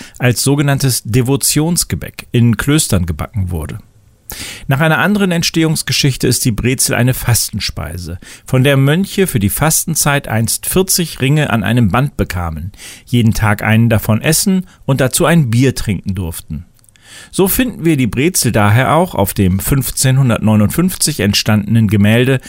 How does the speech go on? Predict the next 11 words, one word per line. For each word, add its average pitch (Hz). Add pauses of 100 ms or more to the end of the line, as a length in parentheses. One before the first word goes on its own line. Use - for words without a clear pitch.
(360)
Der 123
Kampf -
zwischen -
Karneval 143
und 113
Fasten - (300)
von 123
Pieter 131
Bruegel 147
dem 135
Älteren. 117